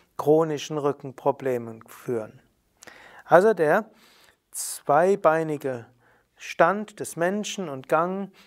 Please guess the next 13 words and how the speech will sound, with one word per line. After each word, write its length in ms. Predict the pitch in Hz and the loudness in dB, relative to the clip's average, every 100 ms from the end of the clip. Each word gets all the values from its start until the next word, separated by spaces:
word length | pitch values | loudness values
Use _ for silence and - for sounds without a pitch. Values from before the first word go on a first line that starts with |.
| _ | _
ist 240 | 160 - | -14 -10
vermutlich 1040 | - 156 165 214 240 233 202 202 202 - - - - - - | -2 -2 0 0 0 2 2 2 0 -8 -12 -20 -20 -10 0
ein 300 | 180 202 202 | 0 0 -4
Grund, 460 | 170 190 202 - | -2 -2 -2 -8
weshalb 480 | 147 - 156 160 - | -10 -2 -2 -2 -4
der 140 | 151 | -4
Mensch 500 | 147 156 175 180 - _ _ - _ | -2 -2 -4 -8 -14 _ _ -20 _
so 240 | - 190 185 | -6 -2 -2
eine 240 | 170 170 | -2 -2
Wahrscheinlichkeit 1120 | 147 139 - 156 185 190 180 - 165 175 - | -2 -4 -4 -2 -2 -4 -6 -4 0 0 0
hat 260 | 156 165 - | -2 -2 -8
für 380 | - 143 143 175 - _ _ - _ - | -6 0 2 0 -6 _ _ -18 _ 4
Rückenprobleme. 2000 | 170 180 170 143 139 127 _ _ _ _ - - 160 160 147 139 147 151 147 123 | 4 4 -6 -12 -12 -16 _ _ _ _ -6 2 2 2 -6 -2 0 2 0 -4